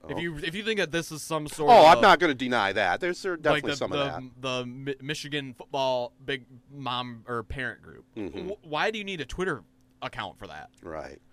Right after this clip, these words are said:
Speaker 1: And people are, like, retweeting it and loving it. Like, "Oh, like, we are, we stand with the parents." It, they're, they are not being abused at all. They are getting their scholarship. They are getting, they're going to be able to play. They're, if anything, these parents should be, like, thanking the Big Ten.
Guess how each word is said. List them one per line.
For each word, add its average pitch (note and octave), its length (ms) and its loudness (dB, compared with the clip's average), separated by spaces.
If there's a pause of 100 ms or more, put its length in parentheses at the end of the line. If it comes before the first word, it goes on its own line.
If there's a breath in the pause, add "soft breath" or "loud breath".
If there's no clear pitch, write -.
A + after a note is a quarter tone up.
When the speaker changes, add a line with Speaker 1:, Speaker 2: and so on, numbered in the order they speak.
(280)
Speaker 1:
And D#3+ 100 -2
people G#3+ 200 0
are, F3+ 60 2
like, D#3+ 140 -4
retweeting D3 420 -10
it G#2 120 -14
and A2+ 80 -18
loving A#2 300 -8
it. D2+ 60 -20 (160)
Like, G#2+ 280 -8
"Oh, F3+ 240 4
like, D3 240 -2
we D3+ 120 0
are, D3+ 220 -2
we D3 100 -4
stand E3+ 260 -6
with D#3 100 -8
the - 60 -20
parents." D#3+ 300 -6 (160)
It, E3 140 -16
they're, E3+ 220 -4 (260)
they F3+ 320 -4
are F3 160 -4
not E3+ 240 -8
being D#3+ 440 -8 (100)
abused C3+ 520 -8
at B2 120 -2
all. C3 200 -4 (200 soft breath)
They C3 180 -4
are B2+ 140 -6
getting C#3+ 200 -6
their C3+ 120 -8
scholarship. B2+ 420 -8
They A2 100 -8
are G#2+ 100 -8
getting, B2 420 -10 (100)
they're B2+ 180 -6
going C#3 220 -8
to C#3+ 60 -8
be C3+ 80 -8
able C3 160 -6
to A2 40 -12
play. B2+ 360 -6 (340 soft breath)
They're, B2+ 280 -8 (180)
if D3+ 100 -6
anything, D#3 400 -6 (340)
these C#3+ 220 -10
parents F3 320 -8
should C#3+ 100 -10
be, B2 200 -8
like, G#2 180 -10
thanking D4 360 -6
the C#3+ 60 -8
Big G2 160 -16
Ten. - 180 -16